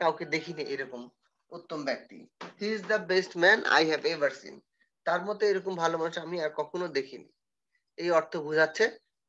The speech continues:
present perfect টেন্সে। এখন আমরা আরো যাব অন্যান্য উদাহরণে বা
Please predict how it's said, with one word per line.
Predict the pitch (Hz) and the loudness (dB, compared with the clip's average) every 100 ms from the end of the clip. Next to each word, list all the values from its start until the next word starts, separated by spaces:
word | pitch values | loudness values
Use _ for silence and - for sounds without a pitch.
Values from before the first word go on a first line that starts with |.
| - | -2
present | 180 175 262 392 - _ _ - | 2 4 4 2 -6 _ _ 6
perfect | 156 151 147 - | 6 6 0 -4
টেন্সে। | 69 - - - _ _ _ _ _ _ _ _ _ _ _ _ _ _ _ _ _ _ _ _ _ _ | -10 -12 -16 -20 _ _ _ _ _ _ _ _ _ _ _ _ _ _ _ _ _ _ _ _ _ _
এখন | 151 - 202 196 | -4 2 6 6
আমরা | 180 196 160 | 6 8 8
আরো | 156 180 - - - | 8 4 0 -6 2
যাব | 160 147 180 160 | 4 4 2 0
অন্যান্য | 156 151 151 160 190 - _ _ _ _ _ _ _ _ | 4 2 4 2 0 -8 _ _ _ _ _ _ _ _
উদাহরণে | 151 160 170 170 170 180 | -2 2 6 6 4 6
বা | 156 | 6